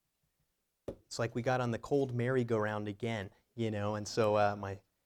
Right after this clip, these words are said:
poor wife and my mother-in-law and myself all got laryngitis at the same time. But <clears throat> I will say this: if you're gonna get laryngitis, get it with other people so that you all have the mutual frustration of not being able to talk, kinda take some of the pressure off. So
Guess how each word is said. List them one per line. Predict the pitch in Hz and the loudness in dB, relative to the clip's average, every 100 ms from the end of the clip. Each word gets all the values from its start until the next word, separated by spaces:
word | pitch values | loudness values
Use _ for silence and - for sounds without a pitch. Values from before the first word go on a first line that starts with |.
| _ _ _ _ - | _ _ _ _ -2
poor | 135 | 0
wife | 120 123 139 135 | 4 6 6 2
and | 110 | -4
my | 104 | -4
mother-in-law | 110 123 127 123 127 131 | -2 -2 -2 -2 -2 -2
and | 107 | -4
myself | 98 - 120 120 | -8 -4 -4 -2
all | 113 | -4
got | 127 123 | -4 -6
laryngitis | 113 117 110 113 110 98 101 | -2 -2 -2 -2 -2 -4 -8
at | - | -14
the | 110 | -14
same | 107 107 - | -10 -10 -12
time. | 101 98 92 _ _ _ 131 | -14 -16 -18 _ _ _ 2
But | 123 - - - | 2 0 -18 -2
<clears throat> | 226 160 120 - | -2 -2 -8 -6
I | 127 | -2
will | 135 170 | 0 0
say | - 135 117 | 0 -2 0
this: | 101 - - - - | -4 -6 -14 -18 -10
if | 120 | -4
you're | 131 | -2
gonna | 120 175 185 | 2 2 2
get | 165 127 | 0 -2
laryngitis, | 123 123 123 120 120 120 | -2 0 0 0 0 -2
get | 127 135 | 0 2
it | |
with | 131 127 | 2 2
other | 123 117 | 0 -2
people | 120 117 156 - _ _ _ | -4 -8 -10 -10 _ _ _
so | - 139 120 120 - - - | 0 6 6 4 -6 -12 4
that | 131 123 | 4 6
you | 135 | 6
all | 139 | 6
have | 139 123 | 6 2
the | |
mutual | 110 120 120 135 | 2 0 2 0
frustration | 123 139 131 135 131 - | 2 0 2 0 0 -2
of | 123 | -4
not | 123 120 | -2 -2
being | 123 123 | 0 2
able | 123 | 2
to | 123 | 2
talk, | 123 120 135 - - - - - | 2 2 2 -2 -10 -20 -20 -6
kinda | 151 143 | 2 2
take | - 139 | 4 0
some | - 131 | 2 2
of | 120 | 2
the | |
pressure | - 120 - 107 | 2 -2 0 -2
off. | 101 - | -2 -4
So | - 107 | 0 0